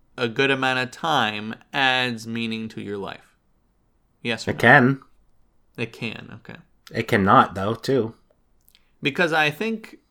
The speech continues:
Speaker 1: from people I know that are unemployed due to covid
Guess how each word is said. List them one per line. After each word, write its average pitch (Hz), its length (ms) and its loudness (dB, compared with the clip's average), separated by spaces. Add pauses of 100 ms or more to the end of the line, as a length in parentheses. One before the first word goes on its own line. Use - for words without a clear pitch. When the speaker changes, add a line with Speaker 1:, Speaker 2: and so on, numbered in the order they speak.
(720)
Speaker 1:
from 147 480 -4 (180)
people 214 320 -2
I 160 180 2
know 139 400 0
that 123 200 2
are 117 200 2
unemployed 123 760 -2
due 123 200 -2
to 123 140 -12
covid 120 680 -4